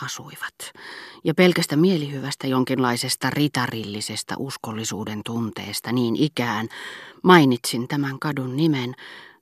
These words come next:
vaikka kysymys olisi ollut mistä, niin että isäni, joka päinvastoin kuin äiti ja isoäiti ei ollut perillä hellistä tunteistani,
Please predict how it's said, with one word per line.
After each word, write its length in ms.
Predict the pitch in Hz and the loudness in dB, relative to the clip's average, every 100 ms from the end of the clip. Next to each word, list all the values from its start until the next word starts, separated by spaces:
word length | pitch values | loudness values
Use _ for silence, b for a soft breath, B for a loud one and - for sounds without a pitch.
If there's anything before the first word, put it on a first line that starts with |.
| - | -2
vaikka 220 | 151 139 139 | 0 2 0
kysymys 460 | 185 - 131 - - | -2 -2 -4 -6 -4
olisi 360 | 196 190 180 | -2 -2 -2
ollut 280 | 185 170 160 156 | -2 -4 -4 2
mistä, 460 | 135 113 - 135 | 2 2 -2 0
niin 160 | 147 160 | 4 4
että 200 | 160 - | 4 2
isäni, 420 | - 240 226 165 156 B B - | 2 2 4 2 0 B B -2
joka 200 | 160 147 | 0 2
päinvastoin 640 | 190 175 113 110 - 104 | 2 2 0 -6 -8 -8
kuin 260 | 107 101 98 | -6 -6 -4
äiti 340 | 127 113 - | -6 -6 -8
ja 80 | 104 - | -10 -8
isoäiti 580 | 131 - 98 101 107 | -6 -6 -8 -10 -6
ei 260 | - 143 139 | -2 0 -2
ollut 300 | 120 98 - - | -4 -8 -10 -10
perillä 380 | 113 98 92 | -8 -8 -10
hellistä 480 | 104 120 98 95 113 | -8 -8 -8 -8 -10
tunteistani, 680 | - 107 98 101 107 117 113 | -8 -8 -6 -6 -8 -6 -6